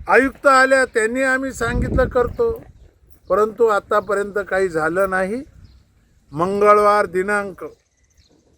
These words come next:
बारा रोजी आम्ही पिंपळगाव खांबवासीय मोठ्या प्रमाणात मोर्चा विभागीय कार्यालयात काढणार आहे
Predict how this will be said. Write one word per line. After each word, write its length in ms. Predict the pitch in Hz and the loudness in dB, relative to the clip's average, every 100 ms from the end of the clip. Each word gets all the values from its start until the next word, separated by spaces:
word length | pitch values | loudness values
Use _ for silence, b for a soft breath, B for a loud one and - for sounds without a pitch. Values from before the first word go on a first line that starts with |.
| _ _ _ _ _ 117 | _ _ _ _ _ 2
बारा 460 | 147 175 214 220 | 4 6 4 2
रोजी 380 | 214 208 185 180 131 _ _ - _ _ _ _ _ _ _ - | 2 0 -2 -10 -12 _ _ -20 _ _ _ _ _ _ _ -2
आम्ही 440 | 202 233 214 160 - _ _ _ _ _ _ | 2 2 2 -4 -12 _ _ _ _ _ _
पिंपळगाव 600 | 196 202 214 220 208 214 208 | -6 0 2 4 4 2 2
खांबवासीय 680 | 180 202 196 196 185 233 208 147 - _ _ _ _ | 0 2 4 2 0 0 0 0 -8 _ _ _ _
मोठ्या 380 | 147 180 185 202 | -2 0 2 0
प्रमाणात 680 | 190 180 180 180 190 262 285 - _ - - - - - | 0 -2 0 -2 2 2 2 -2 _ -18 -18 -20 -20 -18
मोर्चा 720 | 127 147 196 208 262 233 156 - _ _ _ _ _ _ | -4 4 4 4 2 2 0 -6 _ _ _ _ _ _
विभागीय 420 | 139 170 214 226 240 | -4 2 4 4 2
कार्यालयात 600 | 226 220 220 220 220 220 - | 4 2 4 2 0 -2 -2
काढणार 440 | 214 202 208 202 | -2 0 -2 0
आहे 300 | 196 170 | 2 0